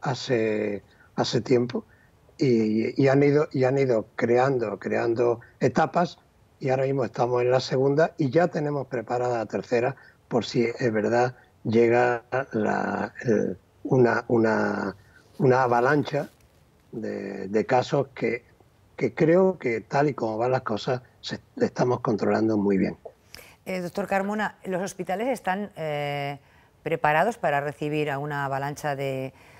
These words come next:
Speaker 2: de infectados? Me refiero sobre todo a la protección de los médicos, de todos los sanitarios.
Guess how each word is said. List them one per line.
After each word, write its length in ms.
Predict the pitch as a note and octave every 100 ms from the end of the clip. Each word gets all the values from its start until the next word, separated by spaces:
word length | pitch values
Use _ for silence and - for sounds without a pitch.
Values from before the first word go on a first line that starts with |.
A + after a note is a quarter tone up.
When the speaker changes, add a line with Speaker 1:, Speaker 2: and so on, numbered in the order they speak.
| - _
Speaker 2:
de 100 | C#3
infectados? 500 | D3+ D#3 D3+ F#3+ F#3
Me 120 | F3 F3
refiero 400 | E3 G3 G3+ G3+
sobre 180 | G3
todo 260 | F3+ F#3 F#3
a 80 | E3+
la 120 | D#3
protección 580 | D3+ D#3 D#3 - F#3 F3+
de 100 | D#3
los 140 | C#3
médicos, 460 | D3 E3 D3+ C#3 C#3
de 80 | C#3+
todos 260 | E3 E3
los 120 | D#3+
sanitarios. 760 | E3 D3+ D3 D#3+ C#3 - -